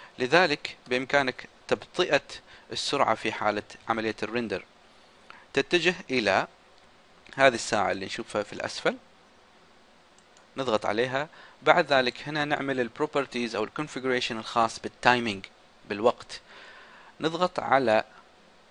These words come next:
custom ونحوله إلى كم frame، لأن هنا موجود عندي مائة frame، آه، بالنسبة لثلاثين فريم في الثانية، أي أن المقطع اللي في الأسفل ثلاثين،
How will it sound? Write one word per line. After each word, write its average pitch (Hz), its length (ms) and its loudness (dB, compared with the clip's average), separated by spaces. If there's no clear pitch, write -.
custom - 420 -4
ونحوله 180 580 0
إلى 135 240 2
كم 160 240 -2
frame، 107 360 -2
لأن 147 220 2
هنا 175 400 -2
موجود 135 380 -4
عندي 120 420 -6
مائة 120 280 -2
frame، 101 400 -2
آه، 104 220 2
بالنسبة 107 560 -4
لثلاثين 104 640 -6
فريم 107 320 -8
في - 100 -14
الثانية، 98 520 -4
أي 131 200 6
أن 160 160 2
المقطع 123 500 2
اللي 117 160 -2
في - 60 -4
الأسفل 123 600 -2
ثلاثين، 127 600 0